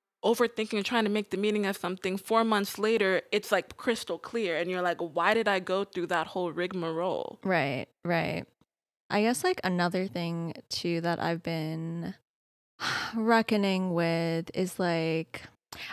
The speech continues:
Speaker 2: I think I'm gay. And I really, like, haven't, I feel like that's not,
Speaker 1: Oh,
Speaker 2: like,
Speaker 1: yay.
Speaker 2: I know,
Speaker 1: Is this your
Speaker 2: I, like,
Speaker 1: coming out?
Speaker 2: I think so.
Speaker 1: I'm dead.
Speaker 2: <laughs> I'm gay, y'all. Um, and, like,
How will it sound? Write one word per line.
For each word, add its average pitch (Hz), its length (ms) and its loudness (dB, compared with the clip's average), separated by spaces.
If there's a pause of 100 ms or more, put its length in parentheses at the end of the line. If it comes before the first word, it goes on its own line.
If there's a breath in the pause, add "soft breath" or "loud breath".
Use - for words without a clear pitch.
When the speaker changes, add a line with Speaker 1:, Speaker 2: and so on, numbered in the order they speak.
(140)
Speaker 2:
I 254 60 6
think 277 280 4
I'm 330 80 6
gay. 185 680 4 (440)
And 214 140 6
I 214 60 8
really, 226 460 6
like, 196 240 4
haven't, 185 420 0
I 196 80 6
feel 233 180 2
like 240 120 4
that's 202 220 2
not, 202 220 6
Speaker 1:
Oh, - 20 6
Speaker 2:
like, 494 300 8
Speaker 1:
yay. 403 80 4 (600)
Speaker 2:
I 247 140 10
know, 269 260 12
Speaker 1:
Is 220 40 12
this - 40 6
your - 0 -
Speaker 2:
I, - 40 8
like, 208 80 6
Speaker 1:
coming 262 300 8
out? 247 520 4 (400)
Speaker 2:
I 269 120 12
think - 220 10
so. - 160 6 (320)
Speaker 1:
I'm 480 340 12 (140)
dead. 247 1120 4 (160)
Speaker 2:
<laughs> - 160 6
I'm 294 220 10
gay, 320 300 12
y'all. 294 580 10 (420 loud breath)
Um, 240 480 10
and, 233 180 6
like, 220 320 6